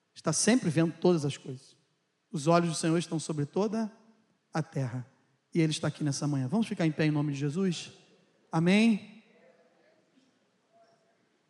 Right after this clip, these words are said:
Ela reconheceu Jesus como Senhor.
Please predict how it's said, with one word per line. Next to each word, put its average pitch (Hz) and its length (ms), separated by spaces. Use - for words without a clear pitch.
Ela 185 200
reconheceu 202 600
Jesus 180 380
como 185 220
Senhor. 139 420